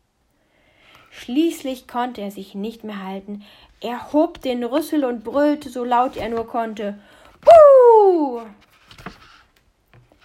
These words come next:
Die Elefanten fuhren hoch vor Schreck und purzelten durcheinander. „Du lieber Himmel, was war denn das?“, riefen sie.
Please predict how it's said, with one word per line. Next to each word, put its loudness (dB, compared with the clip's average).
Die -4
Elefanten -2
fuhren -6
hoch 4
vor -8
Schreck -12
und -14
purzelten -6
durcheinander. -8
„Du 0
lieber 0
Himmel, -6
was -6
war -4
denn -4
das?“, -10
riefen -16
sie. -16